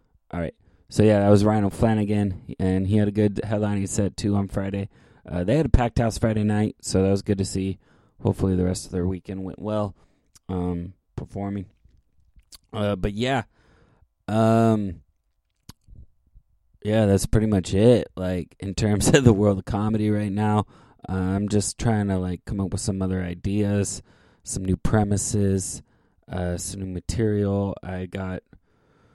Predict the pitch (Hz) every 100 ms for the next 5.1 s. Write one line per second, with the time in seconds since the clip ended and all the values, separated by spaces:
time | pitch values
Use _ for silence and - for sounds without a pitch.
0 | _ _ _ _ _ _ _ _ - 110
1 | 117 117 110 104 120 120 117 120 120 120
2 | 117 117 104 107 107 104 98 90 - -
3 | 104 101 98 95 92 90 87 82 - _
4 | - - 110 92 104 101 98 98 98 98
5 | 98